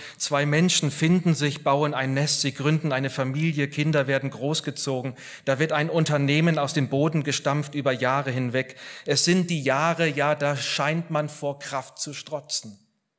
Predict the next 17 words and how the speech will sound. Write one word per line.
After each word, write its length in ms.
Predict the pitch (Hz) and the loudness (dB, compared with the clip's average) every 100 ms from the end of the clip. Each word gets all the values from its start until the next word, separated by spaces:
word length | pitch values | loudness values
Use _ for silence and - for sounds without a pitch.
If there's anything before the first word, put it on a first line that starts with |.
| _ _ _ - - | _ _ _ -20 -14
Und 260 | - 143 139 | 0 0 2
ja, 680 | 123 131 139 147 147 - - | 2 4 2 0 -8 -18 -6
es 260 | 131 127 - | -2 -2 -2
sind 380 | 143 151 - | -2 -2 -8
auch 360 | - 127 127 - | -4 -4 -4 -12
Jahre 800 | 104 98 107 107 110 110 107 110 _ _ _ _ _ _ _ _ - | -8 -2 -2 -2 -6 -8 -10 -18 _ _ _ _ _ _ _ _ -16
des 280 | 107 - - | -12 -12 -14
Anhäufens. 840 | 92 90 76 82 - 90 - - _ _ _ _ _ _ _ _ | -16 -16 -16 -18 -18 -16 -14 -14 _ _ _ _ _ _ _ _
Sch, 180 | - - - | -8 -8 -8
sch, 160 | - - | -10 -6
sch, 160 | - - | -8 -4
sch, 220 | - - | -4 -2
sch, 140 | - - | -6 -4
sch, 200 | - - | -6 -4
sch, 200 | - - | -6 -6
sch, 180 | - | -6
sch. 200 | - - | -6 -6